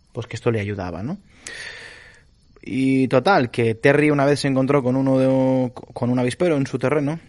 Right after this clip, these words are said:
y esperó hasta que la rama se acabó pudriendo y cayó al suelo, pacientemente, y evidentemente las avispas, cuando el nido cae al suelo, no está protegido,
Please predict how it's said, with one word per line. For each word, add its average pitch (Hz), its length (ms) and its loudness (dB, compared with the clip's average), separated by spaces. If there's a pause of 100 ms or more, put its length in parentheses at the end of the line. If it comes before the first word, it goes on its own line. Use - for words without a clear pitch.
(180)
y 110 160 -2
esperó 127 540 -2
hasta 117 240 -4
que 107 260 -4
la 104 120 -4
rama 110 360 -4
se 98 180 -10
acabó 98 400 -10
pudriendo 170 460 -4
y - 20 -14
cayó 123 300 -8
al 131 60 -6
suelo, 208 360 -4 (440)
pacientemente, 117 800 -6 (540)
y 110 160 -4
evidentemente 101 540 -2
las 104 100 -4
avispas, 107 460 -4
cuando 98 400 -6
el 95 80 -6
nido 107 180 -4
cae 107 140 -4
al 104 80 -6
suelo, 120 420 -2
no 98 220 -6
está - 400 -6
protegido, 123 640 0